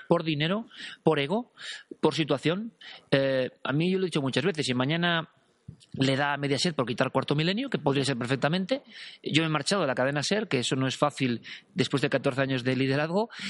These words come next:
yo seguiría siendo la misma persona, seguiría comprándome los mismos libros, preguntándome las mismas cosas y sobre todo observando la vida con la misma pasión, el mismo pálpito de ser un misterio, yo mismo y el entorno,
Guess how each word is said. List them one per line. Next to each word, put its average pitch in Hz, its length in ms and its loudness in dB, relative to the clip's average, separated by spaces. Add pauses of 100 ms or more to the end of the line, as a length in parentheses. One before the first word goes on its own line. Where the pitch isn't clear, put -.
(360)
yo 175 120 4
seguiría 262 360 0
siendo 208 220 -2
la 208 60 2
misma 202 160 0
persona, 160 400 -2 (200)
seguiría 180 720 0 (100)
comprándome 160 460 2
los 147 80 0
mismos 151 220 2
libros, 175 340 0
preguntándome 139 600 0
las 156 80 0
mismas 147 180 0
cosas 156 360 -2 (260)
y 156 100 2
sobre 147 220 2
todo 196 160 2
observando 196 520 2
la 170 100 2
vida 185 340 -2
con 147 200 4
la 139 100 2
misma 170 380 0
pasión, 160 520 0
el 135 140 4
mismo 160 400 0
pálpito 165 540 0
de 147 100 0
ser 156 160 2
un 156 100 0
misterio, 170 520 0 (120)
yo 165 160 4
mismo 165 480 0 (160)
y 151 80 4
el 143 80 4
entorno, 170 460 0